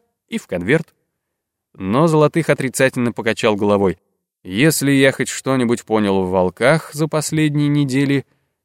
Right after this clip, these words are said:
то не сунутся они. А если сунутся, то никакая засада не поможет.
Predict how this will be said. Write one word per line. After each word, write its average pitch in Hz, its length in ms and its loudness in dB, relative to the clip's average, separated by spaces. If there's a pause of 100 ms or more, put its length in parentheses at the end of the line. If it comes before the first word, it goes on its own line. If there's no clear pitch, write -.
(140)
то 113 200 2
не 139 160 2
сунутся 92 720 -4
они. 85 360 -8 (420)
А 98 100 -6
если 156 400 2
сунутся, 165 600 2
то 156 120 0
никакая 139 540 2
засада 113 500 0
не 90 120 -4
поможет. 87 540 -8